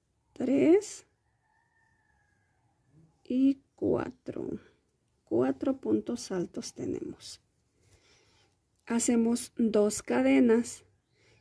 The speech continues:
y pegamos en el primer puntito de los cuatro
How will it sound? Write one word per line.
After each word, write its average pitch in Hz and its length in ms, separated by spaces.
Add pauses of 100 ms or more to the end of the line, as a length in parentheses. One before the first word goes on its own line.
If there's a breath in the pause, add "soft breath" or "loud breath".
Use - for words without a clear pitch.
(160)
y 269 120
pegamos 247 600
en 240 160
el 233 120
primer 226 560
puntito 214 920
de 202 220
los 190 300
cuatro 214 720